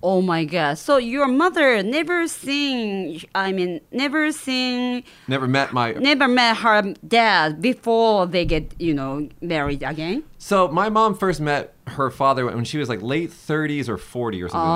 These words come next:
Speaker 2: like that.
Speaker 1: Okay.
Speaker 2: But,
Speaker 1: Mm.
Speaker 2: but at that time, my grandfather was married and my grandmother was married to other people.
Speaker 1: Mm.
Speaker 2: But then over the years, my grandfather's new wife passed away and then my grandmother, I think, divorced. So then they're single
Speaker 1: Mm-hmm.
Speaker 2: at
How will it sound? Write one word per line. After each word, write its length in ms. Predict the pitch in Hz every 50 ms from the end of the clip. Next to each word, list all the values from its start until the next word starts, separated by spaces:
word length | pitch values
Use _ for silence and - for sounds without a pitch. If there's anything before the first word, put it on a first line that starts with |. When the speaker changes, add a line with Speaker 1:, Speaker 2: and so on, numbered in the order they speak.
| 165 160
Speaker 2:
like 60 | 165
that. 20 | 160
Speaker 1:
Okay. 500 | - 202 170 160 151 147 139 139 156 156 156 -
Speaker 2:
But, 180 | 180 190 170
Speaker 1:
Mm. 40 | 156
Speaker 2:
but 120 | 160 196 139
at 140 | 165 156 -
that 180 | 220 247 247
time, 180 | - 196 170 156
my 100 | 156 151 139
grandfather 720 | 117 147 151 151 151 - 143 139 127 131 127 123 117 107 -
was 320 | - 113 113 113 110 101 92
married 420 | 113 120 117 107 98 98 101 98
and 160 | - 110 110 110
my 120 | 107 107
grandmother 380 | 98 117 127 131 131 127 113 110
was 120 | 101 95 82
married 300 | 98 98 95 95 92 90
to 100 | - -
other 160 | 143 143 135
people. 440 | - - 143 127 - 85 76 - -
Speaker 1:
Mm. 500 | - 196 208 202 196 196 185 180 170 165 - -
Speaker 2:
But 160 | 151 147 147
then 400 | - 220 220 202 190 180 165 - - - -
over 180 | 139 135 135 139
the 80 | 127 131
years, 520 | 135 147 143 131 123 113 113 107 107 -
my 220 | - 113 117 120 117
grandfather's 840 | 101 120 120 123 127 120 123 131 120 117 113 113 113 110 104 101
new 220 | 117 123 135 143 131
wife 240 | 120 113 104 95
passed 280 | - 104 95 90 - -
away 340 | 95 87 85 82 90 98 -
and 160 | - 104 107
then 100 | 104 101
my 140 | 101 104 101 101
grandmother, 560 | 101 110 113 110 110 110 110 110 110 104 104
I 60 | 98
think, 180 | 92 101 95 87
divorced. 340 | 92 87 107 127 113 101 -
So 60 | 110
then 180 | 104 107 101 98
they're 140 | 95 90
single 580 | 87 - - 208 220 180 127 113 110 107 104 -
Speaker 1:
Mm-hmm. 240 | - 170 175 175 156 160 - _ _ -
Speaker 2:
at 320 | 123 123 123 - - -